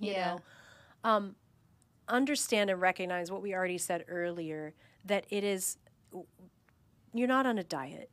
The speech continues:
Speaker 2: Yeah.
Speaker 1: You're not an athletic performer trying to go to the Olympics.
Speaker 2: <laughs> Right, yeah.
Speaker 1: Like,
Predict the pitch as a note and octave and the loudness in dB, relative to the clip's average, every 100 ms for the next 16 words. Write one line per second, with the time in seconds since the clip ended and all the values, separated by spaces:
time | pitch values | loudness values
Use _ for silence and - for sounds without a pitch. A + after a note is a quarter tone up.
0 | _ - G3 G#3 A3 A3 A#3 C4 B3+ _ | _ -8 -4 0 0 4 6 6 4 _
1 | _ - _ - G3 F3+ G3 G3 F#3+ F3+ | _ -20 _ -8 -6 -4 -6 -2 0 2
2 | F#3 - G3 - F3 E3 E3 E3+ F3+ E3+ | 0 -4 -10 -6 -4 -2 -4 -4 -6 -4
3 | F3 F3+ F3+ G3+ G#3 F3 D#3 D#3 D#3+ - | -2 -2 -2 -4 -4 -4 -6 -2 0 2
4 | - - - - B3+ B3 | 0 -2 -10 0 0 0